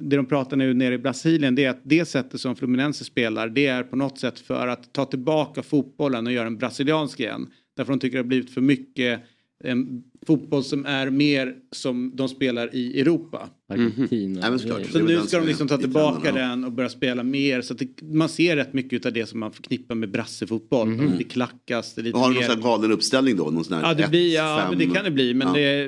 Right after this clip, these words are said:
Speaker 1: det, den är egentligen inte så viktig.
Speaker 3: Nej.
Speaker 1: Utan de pratar inte om, eh, uppställning utan relationer.
Speaker 3: Japp, japp.
Speaker 1: Men det innebär ju att du kan hamna var som helst på planen. Så att egentligen, om du är mittback, om du hamnar längre upp,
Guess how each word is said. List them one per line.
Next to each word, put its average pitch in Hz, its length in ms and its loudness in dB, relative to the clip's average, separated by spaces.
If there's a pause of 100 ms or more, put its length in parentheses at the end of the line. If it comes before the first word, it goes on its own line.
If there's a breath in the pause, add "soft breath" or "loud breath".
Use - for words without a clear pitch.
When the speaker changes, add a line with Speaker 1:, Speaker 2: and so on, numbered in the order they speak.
(160)
Speaker 1:
det, 170 300 2
den 160 260 2
är 185 40 4
egentligen 160 260 2
inte 127 100 -6
så 139 180 2
viktig. 156 440 0
Speaker 3:
Nej. 208 100 2
Speaker 1:
Utan 147 440 0
de 147 140 0
pratar 156 280 -2
inte 156 260 0
om, 165 220 -2
eh, 156 220 -4
uppställning 127 440 -2
utan 120 160 -2
relationer. 127 680 2
Speaker 3:
Japp, - 260 -2
japp. 82 120 -4 (100)
Speaker 1:
Men 151 180 4
det 160 80 6
innebär 135 480 2
ju 135 80 0
att 131 200 -4
du 131 100 0
kan 139 140 0
hamna 151 420 2
var 127 200 0
som 123 180 -4
helst 113 180 -6
på - 60 -12
planen. 123 500 -2
Så 135 100 -4
att 131 120 -4
egentligen, 139 400 2
om 135 120 4
du 165 180 6
är 156 40 6
mittback, - 680 0 (580)
om 151 140 4
du 156 140 4
hamnar 160 500 0
längre 131 380 2
upp, 170 180 2